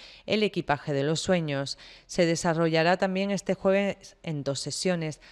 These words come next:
a las nueve y a las diez de la noche en la Alameda Alfonso once. El equipaje de los sueños, a cargo de Kimi Rock, es un espectáculo que mezcla música en directo, teatro y animación.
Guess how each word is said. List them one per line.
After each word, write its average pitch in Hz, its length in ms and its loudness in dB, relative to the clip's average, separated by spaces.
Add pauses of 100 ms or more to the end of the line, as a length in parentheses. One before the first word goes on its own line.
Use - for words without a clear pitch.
(140)
a 151 80 -4
las 147 160 -2
nueve 214 300 2
y 214 80 0
a 220 40 0
las 214 180 0
diez 170 140 0
de 190 80 -2
la 196 140 0
noche 170 300 -4
en 185 80 -2
la 214 60 -2
Alameda 160 360 -2
Alfonso 143 480 -4
once. 147 460 -6 (360)
El 160 120 0
equipaje 185 480 2
de 214 80 0
los 196 160 2
sueños, 226 440 -2
a 156 100 -4
cargo 180 420 -2
de 165 140 -4
Kimi 208 260 -4
Rock, 185 340 2 (320)
es 190 160 -2
un 202 140 0
espectáculo 185 760 0
que 165 140 -2
mezcla 190 440 -2
música 180 440 -2
en 190 80 -2
directo, 165 480 0
teatro 165 440 2
y 143 60 2
animación. 139 800 -4